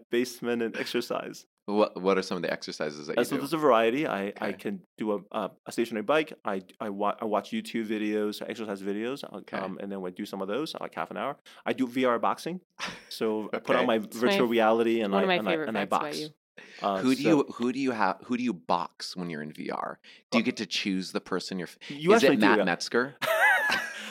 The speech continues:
Speaker 1: So you're not allowed to put avatars on them, because they, they
Speaker 2: Oh.
Speaker 1: come with existing a-,
Speaker 3: Mm.
Speaker 1: avatars,
Speaker 2: Okay.
Speaker 1: and you're fighting a different scale, different level.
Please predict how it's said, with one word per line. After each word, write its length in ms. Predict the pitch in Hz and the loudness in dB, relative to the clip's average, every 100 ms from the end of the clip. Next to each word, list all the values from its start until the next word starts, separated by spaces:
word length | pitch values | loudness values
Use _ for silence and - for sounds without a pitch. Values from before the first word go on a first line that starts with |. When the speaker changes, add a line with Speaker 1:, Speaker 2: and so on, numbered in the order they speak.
| - | 2
Speaker 1:
So 80 | 175 | 4
you're 180 | 180 190 | 8 8
not 260 | 226 262 | 8 8
allowed 320 | 170 151 156 165 | 6 8 8 6
to 60 | |
put 160 | 175 147 | 2 2
avatars 600 | 127 123 - 113 104 90 - | 4 2 0 2 4 2 0
on 280 | 117 120 110 | 2 2 2
them, 180 | 95 | 0
because 380 | 95 80 78 - | 0 -2 0 2
they, 60 | 113 | 2
they 140 | 117 | 2
Speaker 2:
Oh. 40 | 120 | 0
Speaker 1:
come 320 | - 160 165 | 0 0 2
with 200 | 135 95 | 0 -2
existing 800 | 120 113 107 120 120 - 113 98 - | -8 -10 -2 0 0 -2 -4 -4 -4
a-, 80 | - | -4
Speaker 3:
Mm. 100 | 156 | -2
Speaker 1:
avatars, 480 | 113 98 87 95 71 | -2 2 4 4 2
Speaker 2:
Okay. 100 | - - - | -2 -10 -4
Speaker 1:
and 100 | 127 | 0
you're 100 | 120 | 0
fighting 360 | 117 127 127 127 | 2 2 2 -2
a 60 | 120 | -6
different 320 | 95 123 110 | -4 -2 -2
scale, 320 | - 117 92 80 | -2 0 0 0
different 240 | 107 101 | -6 -2
level. 260 | 95 92 | -2 -4